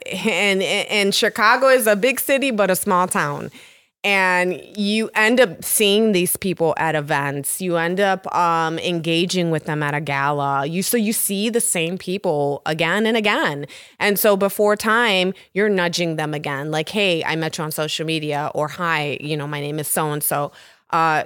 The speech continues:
so I haven't had a no yet. Uh, I, I've had a lot of blind phone calls, a lot of blind texts, uh, blind messages. I, al-, also use LinkedIn.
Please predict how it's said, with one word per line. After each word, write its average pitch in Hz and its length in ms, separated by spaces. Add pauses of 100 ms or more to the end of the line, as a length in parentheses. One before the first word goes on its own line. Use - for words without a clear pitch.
so 175 720
I 180 140
haven't 196 400
had 247 160
a 226 40
no 208 200
yet. 170 340 (260)
Uh, 160 440
I, 180 200
I've 180 200
had 196 400
a 175 80
lot 180 240
of 165 180
blind 196 560
phone 226 320
calls, 214 480
a 165 60
lot 170 200
of 156 200
blind 214 560
texts, 214 560 (500)
uh, 165 300
blind 190 560
messages. 220 760
I, 135 80 (120)
al-, 170 260 (140)
also 170 240
use 165 260
LinkedIn. 226 800